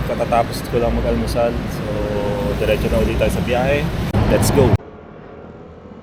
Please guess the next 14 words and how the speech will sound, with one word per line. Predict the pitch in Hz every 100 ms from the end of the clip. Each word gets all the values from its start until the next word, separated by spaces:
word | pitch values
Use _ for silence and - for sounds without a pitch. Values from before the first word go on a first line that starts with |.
| -
Woohoo! | - 453 554 - 480 480 427 381 277 139
Maliwanag | 123 117 143 160 165 190
na, | 226 233
yes! | 240 262 220 - -
Finally! | 147 165 175 165 165 120 - - - - - - - - 277 - - - - 50 50 - -
Ang | 113 127
lamya | 131 151 156 160
ng | 170
ride | 160 165 151
talaga. | 170 170 185
Mabagal | - 160 165 165 170
ako | 170 190 170
kapag, | 170 160 165
ah, | 175 175 175 180